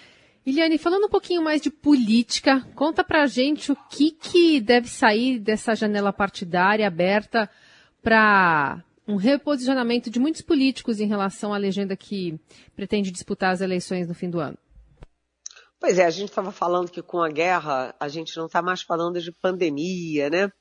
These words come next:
Speaker 2: E com a guerra a gente também não tá falando mais de eleição, nem da questão partidária, do Congresso, et cetera. E isso é importante, porque a gente vai ter eleição em outubro e é bom a gente ficar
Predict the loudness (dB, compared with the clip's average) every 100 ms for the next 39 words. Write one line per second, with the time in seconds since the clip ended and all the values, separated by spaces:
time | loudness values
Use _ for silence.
0 | -20 -20 _ -4 -4 0 2 4 4 4
1 | 2 0 -4 -8 -8 -8 -8 -10 0 0
2 | 0 0 2 0 0 0 -2 -4 -2 0
3 | 2 0 -2 -2 0 0 -6 _ _ _
4 | 0 2 2 -2 -4 -4 -4 -4 -8 -4
5 | -4 -4 -2 -2 -2 -2 4 6 4 0
6 | -6 -12 -14 -12 -8 -8 -8 -12 -18 -12
7 | -8 -8 -8 -12 -14 -16 _ _ _ -12
8 | -8 -8 -8 -10 -6 -8 -6 -8 -8 -12
9 | -18 -14 -12 -10 -12 -6 -2 -2 -2 -2
10 | 0 0 -2 -4 -8 -6 -4 -4 -6 -8
11 | _ -6 -2 -2 -4 -6 -20 _ -4 0
12 | 0 -2 -4 0 -2 -4 -6 -6 -8 -10
13 | -14 -10 -12 -12 -4 -2 -2